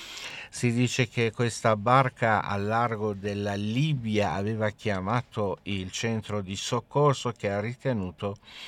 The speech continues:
di dire che si coordinasse con la Guardia Costiera libica. Questa è una vergogna per l'Italia, una vergogna per l'Europa. Ha detto che poi,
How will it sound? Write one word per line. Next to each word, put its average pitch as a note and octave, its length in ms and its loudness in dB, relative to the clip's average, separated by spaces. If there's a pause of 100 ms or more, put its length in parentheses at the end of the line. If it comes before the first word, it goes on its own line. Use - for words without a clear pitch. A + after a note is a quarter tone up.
(280)
di B2+ 240 2
dire G2+ 400 0
che G#2 160 -4
si G2+ 340 -4
coordinasse A2 920 2
con G#2+ 580 0
la G2 320 0
Guardia G2+ 800 -2
Costiera F2+ 800 -2
libica. E2+ 760 -6
Questa G#2 380 -2
è - 20 4
una F2+ 240 0
vergogna F2 680 -2 (400)
per B2+ 180 6
l'Italia, D#2 600 -2 (100)
una B2+ 260 6
vergogna D2+ 640 -6 (140)
per B2 200 4
l'Europa. C2+ 680 -6
Ha C#2 120 -8
detto F#2+ 400 -8
che E2 140 -8
poi, F2+ 340 -2